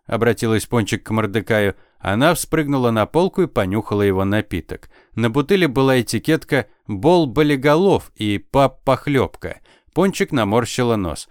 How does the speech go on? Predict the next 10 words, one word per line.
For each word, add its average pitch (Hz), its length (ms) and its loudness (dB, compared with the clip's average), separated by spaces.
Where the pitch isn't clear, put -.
«Я 123 240 2
подумала, 131 500 0
твой 131 220 0
вид 131 220 0
не 135 100 2
может 135 400 0
пить». - 260 -6
Мордекай 117 460 0
пожал 127 320 0
плечами. 107 680 -4